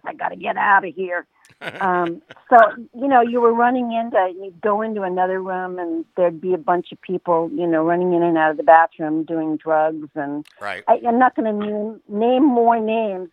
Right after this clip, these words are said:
Speaker 1: because you don't wanna name people and then mention drugs too. But there was just, there were a lot of famous people at
Speaker 2: Yeah,
Speaker 1: the
Speaker 2: I don't, I
Speaker 1: parties
Speaker 2: mean,
Speaker 1: in
Speaker 2: I don't,
Speaker 1: those
Speaker 2: I don't
Speaker 1: days.
Speaker 2: wanna mention John Belushi, but let's get off of that. Um, sorry.
Speaker 1: Yeah, no, I
Speaker 2: You
Speaker 1: mean,
Speaker 2: know,
Speaker 1: that was,
Speaker 2: but,
Speaker 1: you
Speaker 2: oh,
Speaker 1: know.
Speaker 2: come on, that's like pub-, that's public knowledge. I mean, everybody knows that stuff.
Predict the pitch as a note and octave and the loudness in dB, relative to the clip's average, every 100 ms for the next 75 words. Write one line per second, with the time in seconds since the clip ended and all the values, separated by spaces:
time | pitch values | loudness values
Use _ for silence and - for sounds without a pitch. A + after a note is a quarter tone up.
0 | - G3 - G#3+ - _ _ _ _ - | -14 -8 0 0 0 _ _ _ _ -8
1 | G#3 A3 G3+ F#3 E3+ - F3+ F#3+ F#3 - | -4 -2 0 0 -2 -2 -2 -2 -4 -6
2 | F#3 - E3 D#3+ D#3+ E3 E3 E3 E3 - | -8 -6 -6 -2 -2 -2 -2 -2 -4 -4
3 | D3 D#3 D3+ - - F3+ D#3 - A#3+ A#3+ | -4 -2 -4 -6 -4 -2 -2 0 4 4
4 | C4+ - C4+ - A#3+ A3+ G#3 G3+ G3+ G3+ | 2 -2 -4 2 4 6 4 4 4 4
5 | G3+ G3 - F3+ F3 _ F3+ D#3+ D3+ E3 | 4 -2 -12 -14 -14 _ -16 -12 -6 0
6 | B2+ B2+ C#3+ C#3+ C3+ C3 C#3 C3+ C3 C#3+ | 0 2 0 -2 -2 -2 -2 -2 -2 -2
7 | C3+ A#2+ A2+ A2 G#2+ G2+ F#2+ F#2+ F2 E2+ | -2 -6 -6 -10 -10 -14 -10 -10 -10 -14
8 | G2 - F2+ F2 F#2 - C#3 A2+ G#2 F#2+ | -16 -16 -16 -16 -14 -14 -8 -6 -8 -10
9 | E2+ D2+ - A2+ A2 G#2 G2 _ _ _ | -16 -16 -16 -14 -12 -14 _ _ _ _
10 | _ _ _ _ _ _ G#3+ A3 F#3 D#3+ | _ _ _ _ _ _ 0 4 4 2
11 | F3 G3+ G#3+ A3 C#4 C4+ A#3+ B3 C4 - | 0 -2 -2 -4 -4 -2 -2 -2 -6 -8
12 | B3 A3 G3+ C4 G#3+ F#3 A3+ A3+ F#3+ - | -8 -6 -2 -2 0 -2 -2 -4 -6 -6
13 | E3 D#3+ E3+ - - C3+ A2 A2+ G#2+ G#2 | -8 -6 -6 -6 -8 -8 -8 -10 -10 -10
14 | G#2 A#2+ A#2+ A#2 G#2+ G2 G2+ F2+ F2 - | -10 -12 -12 -12 -12 -16 -16 -16 -18 -20
15 | - - | -20 -20